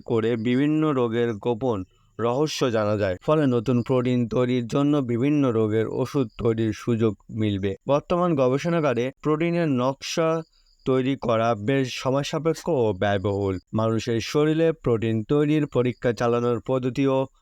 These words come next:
বেশ জটিল। প্রোটিনের নকশা তৈরির জন্য বিশাল একটি তথ্য ভাণ্ডার তৈরি করেছে ইভোলিউশনারি স্কেল। এই তথ্য ভাণ্ডার বিভিন্ন তথ্য ব্যবহার করে ইএমএস থ্রি নামক এআই মডেলটি নতুন প্রোটিনের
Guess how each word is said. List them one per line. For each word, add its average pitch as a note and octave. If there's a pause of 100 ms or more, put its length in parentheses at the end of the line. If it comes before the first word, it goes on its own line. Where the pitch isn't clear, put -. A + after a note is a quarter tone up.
(160)
বেশ G2+
জটিল। G2
প্রোটিনের G#3
নকশা B2+
তৈরির C#3
জন্য C#3+
বিশাল D#3
একটি B2+ (300)
তথ্য C3
ভাণ্ডার C3+
তৈরি A#2+
করেছে C#3 (100)
ইভোলিউশনারি B2
স্কেল। F#2+
এই C3+ (260)
তথ্য C#3
ভাণ্ডার F3+
বিভিন্ন C3+
তথ্য C3
ব্যবহার C3
করে C#3 (240)
ইএমএস C3 (120)
থ্রি D#3
নামক A#2+ (140)
এআই C#3+
মডেলটি B2
নতুন B2
প্রোটিনের D3